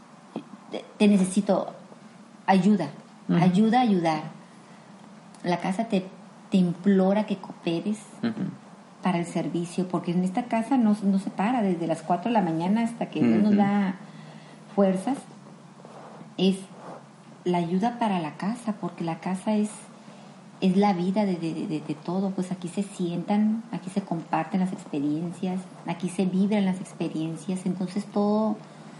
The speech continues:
Speaker 1: todo requiere una alineación para que suceda, suceda lo que sucede aquí en, en la casa, que es un milagro el poder respirar y, y relajarte rápidamente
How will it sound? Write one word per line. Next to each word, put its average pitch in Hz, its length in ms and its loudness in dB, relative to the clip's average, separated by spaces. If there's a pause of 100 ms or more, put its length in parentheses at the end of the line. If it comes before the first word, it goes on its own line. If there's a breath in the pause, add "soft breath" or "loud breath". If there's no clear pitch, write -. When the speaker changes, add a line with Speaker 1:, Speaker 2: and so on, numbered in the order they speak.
(440 loud breath)
Speaker 1:
todo 208 240 4
requiere 208 420 2
una 214 200 6
alineación 185 1080 0 (800)
para 170 200 2
que 185 100 -10
suceda, 185 720 0 (680)
suceda 190 300 2
lo 208 140 2
que - 100 -12
sucede 185 560 -2
aquí 190 220 -6
en, 175 240 -6
en 170 60 -4
la 170 80 -6
casa, 190 320 -6
que 190 100 -8
es - 100 -6
un 196 180 4
milagro 185 680 2 (960 loud breath)
el 185 100 2
poder 170 380 0
respirar 175 560 -2
y, 202 60 2
y 185 180 -2
relajarte 160 840 -4 (100)
rápidamente 165 920 -4